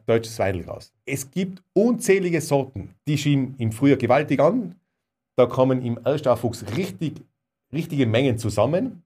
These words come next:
und es gibt andere Sorten, die setzen stärker auf die Ausdauer. Das heißt, sie haben eine höhere Narbenstabilität, sind teilweise auch krankheitsresistenter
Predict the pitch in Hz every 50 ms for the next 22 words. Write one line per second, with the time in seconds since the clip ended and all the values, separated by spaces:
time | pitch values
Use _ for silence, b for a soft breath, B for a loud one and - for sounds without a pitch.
0 | _ _ - 131 127 131 160 151 151 - - - 123 160 220 226 139 - - 104
1 | 117 135 - - 165 180 180 175 B B B B B B B _ - 143 147 151
2 | 156 156 - - 143 143 135 123 135 131 - 127 101 123 127 127 - 131 - 92
3 | 113 123 113 - 95 85 80 - - 95 101 117 120 117 131 120 113 110 107 110
4 | 104 90 104 135 143 131 104 95 92 90 90 90 101 123 156 156 147 147 - _
5 | _ _ - - - 131 131 131 120 110 123 127 127 123 - _ _ _ _ _
6 | _ _ _ _ - - 131 131 - 131 131 - _ _ _ _ - - 104 110
7 | 104 90 85 95 - - - - - 110 147 175 - 156 147 143 - 131 123 123
8 | 127 113 - 123 117 123 - 123 110 110 -